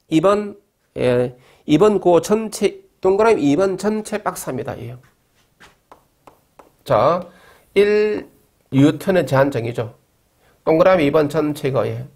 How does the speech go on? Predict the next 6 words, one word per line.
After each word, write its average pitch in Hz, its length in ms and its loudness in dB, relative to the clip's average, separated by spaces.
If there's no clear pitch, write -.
요거 180 560 4
중요, 135 420 -6
어, 123 720 0
이 139 180 6
번 233 380 2
자체도 214 1040 2